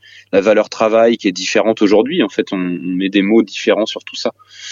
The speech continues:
Donc, euh,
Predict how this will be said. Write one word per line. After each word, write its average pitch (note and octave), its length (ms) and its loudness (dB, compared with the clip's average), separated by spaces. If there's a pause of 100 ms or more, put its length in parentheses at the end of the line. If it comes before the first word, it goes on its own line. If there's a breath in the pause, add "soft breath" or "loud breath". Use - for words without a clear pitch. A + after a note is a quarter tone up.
(2250 loud breath)
Donc, - 80 -18
euh, - 840 -20